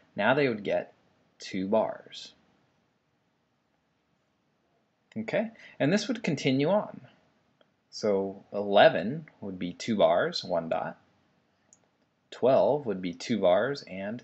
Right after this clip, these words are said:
two dots. Thirteen, two bars, three dots. Fourteen, two bars, four dots.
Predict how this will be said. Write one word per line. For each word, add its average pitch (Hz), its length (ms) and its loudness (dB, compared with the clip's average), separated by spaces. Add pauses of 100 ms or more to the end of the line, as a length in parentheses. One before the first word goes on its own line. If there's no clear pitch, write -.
(140)
two 214 200 -2
dots. - 800 -12 (2500)
Thirteen, 160 580 -6 (880)
two 104 200 -4
bars, 90 400 2
three 95 200 -2
dots. - 680 -4 (2000)
Fourteen, 139 840 -2 (580)
two 156 160 -2
bars, 104 520 2 (260)
four 139 320 4
dots. - 720 -4